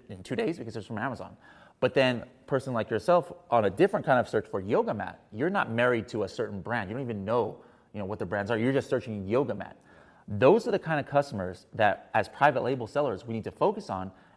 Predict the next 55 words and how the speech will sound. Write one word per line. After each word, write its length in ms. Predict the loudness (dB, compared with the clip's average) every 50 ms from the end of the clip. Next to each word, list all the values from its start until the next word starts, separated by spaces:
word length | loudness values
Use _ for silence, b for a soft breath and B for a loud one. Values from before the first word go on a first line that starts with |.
| b _
and 140 | -2 0 0
then 160 | 2 2 2
make 160 | 2 2 2
that 140 | 2 0 -2
emotional 360 | 0 0 0 0 -2 -4 -6
connection. 360 | -8 -8 -10 -10 -10 -12 -10 -4
So 140 | -2 0
a 60 | 0 0
big 240 | 0 0 0 0
mistake 400 | 0 -2 -6 -4 -4 -4 -4 -2
that 140 | -4 -6 -6
so 140 | -6 -6 -4
many 160 | -4 -4 -6
sellers 340 | -4 -2 -2 -2 -2 -2 -4
make 200 | -6 -6 -4 -4
is 120 | -6 -6
they're 180 | -6 -6 -8 -8 -10 -14 -20 _ -6
thinking 240 | -6 -4 -4 -6 -6
so 140 | -4 -4
much 160 | -4 -4 -4 -4
about 140 | -4 -4
the 60 | -4 -6
keywords, 420 | -6 -4 -2 0 2 0 0 0
like 120 | -2 -4
you 60 | -4 -4
said, 160 | -2 -2 -4
and 140 | -4 -6 -8
keyword 340 | -6 -4 -2 -2 -2 -2
stuffing, 400 | -2 -2 -2 -2 -2 -4 -10 -10 b b b b b b b b _
that, 120 | -2 -2 0
yeah, 220 | 2 4 4 4
you're 180 | 4 2 2 0
making 300 | 0 -2 -4 -4 -4 -2
Amazon 420 | -2 0 0 2 2 2 2 4
happy 320 | 4 4 2 2 2 0
with 140 | -2 -2 0
the 120 | 0 2 2
algorithm 460 | 4 4 4 2 0 -2 -2 -2 -2
or 40 | -2
whatever, 440 | 0 0 0 0 -2 -4 -6 -8 B B B B B B 2
but 480 | 6 8 10 10 8 6 4 -4 -16 -20 -20 -20 _ -2
there's 240 | 2 4 4 4 4
no 180 | 2 2 2 2
connection. 500 | 0 -2 -2 -2 -2 -4 -6 -12 -12 -10 -6
You 60 | -2
know, 100 | -2 -2
th-, 280 | -2 -4 -6 -8 -8 -6
you 120 | -4 -4 -4
put 140 | 0 2 2
a 40 |
bunch 200 | 4 4 2 2
of 100 | 0 -4
scientific 480 | -4 -4 -4 -4 -4 -4 -6 -6 -6 -8
terms, 460 | -8 -8 -8 -6 -8 -8 -12 -16 -14 -8
right? 260 | -4 -4 -4 -4